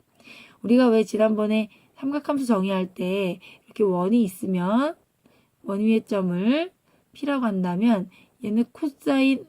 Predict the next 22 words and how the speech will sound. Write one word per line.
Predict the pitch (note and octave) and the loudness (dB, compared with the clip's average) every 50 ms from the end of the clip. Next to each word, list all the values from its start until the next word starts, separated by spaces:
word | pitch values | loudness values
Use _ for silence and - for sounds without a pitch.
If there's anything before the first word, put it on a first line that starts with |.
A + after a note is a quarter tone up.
| _ _ _ | _ _ _
아, | - G3+ G3 F#3+ | -8 -6 -6 -4
여기 | F#3+ F#3 F3+ F3 G3 F#3+ F#3 F#3 _ _ _ _ _ _ _ _ _ _ _ _ _ - | -4 -4 -4 -4 -4 -6 -6 -8 _ _ _ _ _ _ _ _ _ _ _ _ _ -8
오피, | - F#3+ - _ _ - A#3+ A#3 A#3 A3+ A3+ - - C#4 - _ _ - | -8 -8 -8 _ _ -4 -2 0 0 0 0 -2 -4 -6 -8 _ _ -6
이 | - A3 G#3 | -4 -4 -2
동경이 | - G#3+ G3 G3+ A3 A3+ A3+ A3+ | -2 -4 -2 2 2 4 4 4
나타내는 | G#3 F#3+ - - G3+ G3+ F#3+ G3 G3+ | 2 0 -4 -6 -6 -4 -4 -4 -2
걸 | A#3 C4+ | -2 0
세타라고 | C4+ D#4 D#4 - - D4+ D4 C#4+ C4 B3 | 0 -2 -2 0 0 2 2 2 2 0
한다면 | A3+ G#3 F#3+ F#3+ F#3 F#3+ G#3 B3 C4+ D4 D4 D4+ D4 - - - _ _ _ _ - | 0 -2 -2 -2 -2 -2 -2 -2 0 -2 -2 -4 -6 -12 -20 -20 _ _ _ _ -10
코사인 | D#4+ D4 - - D4+ D4 D4 D4 D4 | -10 -10 -6 -2 -2 0 0 0 -2
세타, | C4 D4+ D4+ D4+ - D4+ D4+ D4 | -2 -4 -4 -2 -2 -2 -2 -2
콤마 | - C#4+ B3+ B3+ B3+ B3 | 0 0 2 2 2 0
사인 | - - C4+ C#4 C#4+ C#4 | 0 0 0 0 0 -2
세타로 | C4+ C4+ - - B3+ A#3 A#3+ A3+ | -2 -4 -2 -2 0 0 0 0
표현을 | - D4 D4 C#4+ C#4 C4 B3+ | 0 -2 0 0 2 2 2
했었잖아요. | C#4 C4+ D4+ D4 - C#4 A#3 A#3 G#3 G3+ G3 F#3 | 0 0 -2 -4 -2 0 0 0 0 0 -2 -6
그죠? | G3 F#3+ C#4+ E4+ E4+ - - - - _ | -4 -2 -2 -4 -4 -6 -12 -20 -20 _
그래서 | - - G#3+ A3+ | -8 -2 0 0
이제 | A3 G#3 G#3+ F#3+ | 2 2 2 2
X에다가 | F#3 F3+ - - A3+ A3+ G#3 G3+ F#3+ F#3 F3 E3+ B3 B3+ | 2 0 -2 0 2 2 2 4 2 0 -2 0 -2 -2
코사인을 | B3 - D#4+ D4 - - D4 D4 D4 C#4+ B3+ G#3 | -2 -4 -6 -4 -2 0 2 2 2 0 -2 -2
넣고 | F#3 F3 - - D4 C#4 - | -4 -6 -4 -2 -2 -2 -2